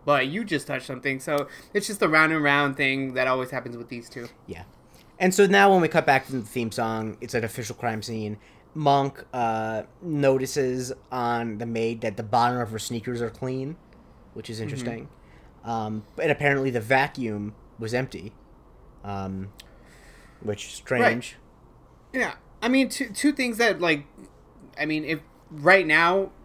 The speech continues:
Speaker 1: we could be fine with it. We could be like, "Hey,
Speaker 2: Mm.
Speaker 1: maybe it's a new pair of shoes," or
Speaker 2: Yeah.
Speaker 1: maybe she just started working. But what
Speaker 2: Yeah.
Speaker 1: we find out is apparently Doctor Kroger's office is the last stop for her.
Speaker 2: Exactly.
Speaker 1: So that bag should have been full.
Speaker 2: Yeah. And, um, so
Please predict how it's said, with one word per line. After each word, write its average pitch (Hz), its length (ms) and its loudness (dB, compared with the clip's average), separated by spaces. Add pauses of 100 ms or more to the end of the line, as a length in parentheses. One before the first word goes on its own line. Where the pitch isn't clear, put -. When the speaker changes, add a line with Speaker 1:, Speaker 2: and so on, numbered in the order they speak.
(500)
Speaker 1:
we 160 220 -2
could 160 160 -2
be 156 140 0
fine 175 260 0
with 123 140 -4
it. 117 120 0
We 127 60 -12
could 127 140 -10
be 139 60 0
like, 131 180 2
"Hey, 156 140 4
Speaker 2:
Mm. 147 40 2
Speaker 1:
maybe 143 220 2
it's 139 120 -2
a 151 60 -2
new 147 100 2
pair 151 200 2
of 139 80 0
shoes," 165 360 2
or 135 140 4
Speaker 2:
Yeah. - 80 6
Speaker 1:
maybe 160 160 2
she 147 160 -6
just 147 220 -2
started 151 300 4
working. 170 420 2
But 139 140 0
what 135 120 -2
Speaker 2:
Yeah. 117 140 4
Speaker 1:
we 98 40 2
find 170 220 2
out 160 240 6
is 131 80 -4
apparently 151 400 2
Doctor 135 260 0
Kroger's 143 380 -4
office 127 340 -2
is 123 180 -6
the 131 100 -2
last 123 400 0
stop - 320 2
for 127 200 -6
her. 123 140 -2
Speaker 2:
Exactly. 123 460 -2
Speaker 1:
So - 80 -14
that 151 240 8
bag 139 200 8
should 135 120 -8
have 120 100 -6
been 117 80 -10
full. 117 340 -10
Speaker 2:
Yeah. - 200 -14 (760)
And, 135 520 0 (180)
um, 110 560 -2 (140)
so 117 580 0